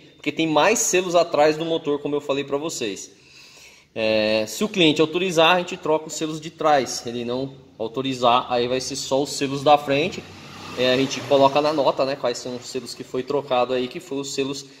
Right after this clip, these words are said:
de frente ali com o coletor de escape. Mas olha só que fa-, falta de aditivo faz, né? A,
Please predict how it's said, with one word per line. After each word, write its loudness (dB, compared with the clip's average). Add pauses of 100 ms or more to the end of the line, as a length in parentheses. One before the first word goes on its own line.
(140)
de -14
frente -4
ali -2
com -2
o -2
coletor 0
de -6
escape. 0 (680)
Mas -4
olha 6
só 0
que -10
fa-, -10
falta -2
de 0
aditivo -8
faz, 2
né? -4 (640)
A, -2